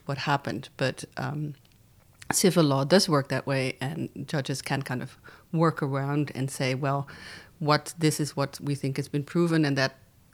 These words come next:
corresponds to this mode of liability." And then they changed it so he couldn't, uh, mount a defense on these bits. And so defense attorneys still have, uh, when we talk to Melinda Taylor, they also mentioned the Katanga case as a way in which judges kind of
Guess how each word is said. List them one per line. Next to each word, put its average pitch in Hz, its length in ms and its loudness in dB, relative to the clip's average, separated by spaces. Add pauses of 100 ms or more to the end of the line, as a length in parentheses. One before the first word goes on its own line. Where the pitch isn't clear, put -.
(160)
corresponds 131 540 -2
to 143 60 -10
this 131 200 -6
mode 139 200 -2
of 139 100 -6
liability." 131 640 -4 (640)
And 160 140 4
then 151 140 4
they 139 100 2
changed 202 360 2
it 170 160 -2
so 160 320 0
he 165 160 -4
couldn't, 196 480 0 (100)
uh, 151 260 0
mount 156 360 2
a 151 40 -8
defense 190 640 0 (200)
on 147 460 4
these 156 280 2
bits. - 360 0
And 135 240 -4
so 139 420 -2
defense 143 380 -4
attorneys 147 400 -2
still 147 520 0
have, 147 420 -4 (100)
uh, - 320 -8
when 139 260 -8
we 143 100 -4
talk 139 300 -6
to 143 240 -4
Melinda 147 320 0
Taylor, 147 300 -4
they 139 140 -4
also 143 220 -6
mentioned 151 360 0
the 147 60 -8
Katanga 147 440 -4
case 151 260 -6
as 143 120 -4
a 151 60 0
way 139 260 -2
in 143 120 -2
which 139 200 -6
judges 139 320 -6
kind 143 220 -8
of 139 100 -4